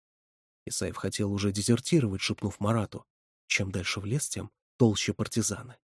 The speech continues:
Но слова замерли на губах,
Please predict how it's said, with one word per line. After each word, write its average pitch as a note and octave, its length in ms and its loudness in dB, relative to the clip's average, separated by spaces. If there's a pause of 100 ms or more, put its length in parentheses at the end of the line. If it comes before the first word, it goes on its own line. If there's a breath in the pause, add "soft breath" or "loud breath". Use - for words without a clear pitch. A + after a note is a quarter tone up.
(420)
Но - 320 -4
слова D#3+ 460 4
замерли C3 460 2
на B2 140 2
губах, A#2+ 680 -6